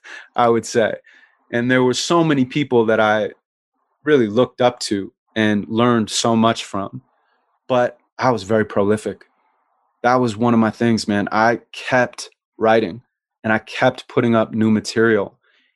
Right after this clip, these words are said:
And one thing I'll say about myself, to give myself some credit, is when other people moved on out of necessity, you know, for good reason. Some people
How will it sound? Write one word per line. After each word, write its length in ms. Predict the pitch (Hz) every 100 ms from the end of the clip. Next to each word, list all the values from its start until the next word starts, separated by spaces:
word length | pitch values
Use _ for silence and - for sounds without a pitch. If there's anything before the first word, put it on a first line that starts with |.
| _
And 500 | 117 117 113 110 110 - _ _ _ _ _ _
one 200 | 135 156
thing 180 | 165 147
I'll 120 | 117
say 200 | - 151
about 220 | 156 120
myself, 480 | 110 110 - 113 117
to 100 | -
give 120 | 110 113
myself 320 | 110 123 110
some 200 | 120 107
credit, 360 | - 123 113
is 160 | 107 98
when 260 | 104 113 117
other 260 | 120 135
people 600 | 135 143 135 127 117 - -
moved 360 | 113 120 107
on 420 | 113 127 110 101 - _ _ _ -
out 160 | 110 113
of 100 | 107
necessity, 800 | 104 - 120 117 117 95 98 - _ _ _ _ _ _ _ _
you 100 | 139
know, 100 | 123
for 340 | 110 123 113 - 95
good 180 | 147 127
reason. 380 | 202 208 92
Some 180 | - 107
people 500 | 113 107 107 107 104